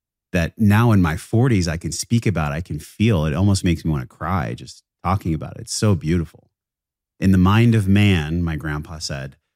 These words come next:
"that we always think there has to be a beginning, a middle, and an end. But what if that actually isn't true? What if that's not the game?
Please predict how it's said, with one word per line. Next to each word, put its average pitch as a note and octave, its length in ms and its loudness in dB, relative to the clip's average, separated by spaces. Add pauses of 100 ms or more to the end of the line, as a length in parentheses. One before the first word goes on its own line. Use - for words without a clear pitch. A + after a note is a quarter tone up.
(180)
"that F2 100 -2
we F2+ 240 -2
always G#2+ 520 2
think F#2 300 0
there F2 100 -6
has E2 180 -8
to - 80 -10
be E2 140 -2
a D#2+ 40 -2
beginning, F#2 560 2
a F2+ 80 -6
middle, F2 360 0
and E2+ 80 0
an D#2+ 100 -2
end. D2 380 -10 (480)
But E2 80 -4
what F#2+ 200 -2
if A#2+ 140 0
that G#2+ 180 0
actually F#2 460 -6
isn't F#2 240 -4
true? - 420 -4 (460)
What G2+ 100 0
if G2 100 0
that's G2 260 -2
not F#2 180 2
the E2 80 -6
game? E2 420 0